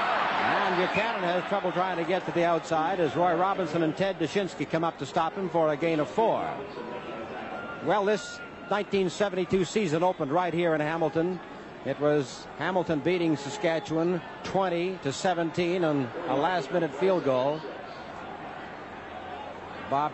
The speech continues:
Pierce and Lewis Porter gave us some heroics that day.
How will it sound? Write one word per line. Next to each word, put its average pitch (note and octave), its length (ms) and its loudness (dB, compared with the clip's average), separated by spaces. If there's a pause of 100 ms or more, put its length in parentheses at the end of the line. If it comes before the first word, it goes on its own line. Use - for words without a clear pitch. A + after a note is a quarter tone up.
Pierce E3+ 420 2
and C#3+ 140 4
Lewis E3+ 280 6
Porter E3+ 280 2
gave D3+ 240 0
us D3 120 0
some C3 460 0
heroics D#3+ 500 4
that F3+ 260 0
day. C#3+ 380 2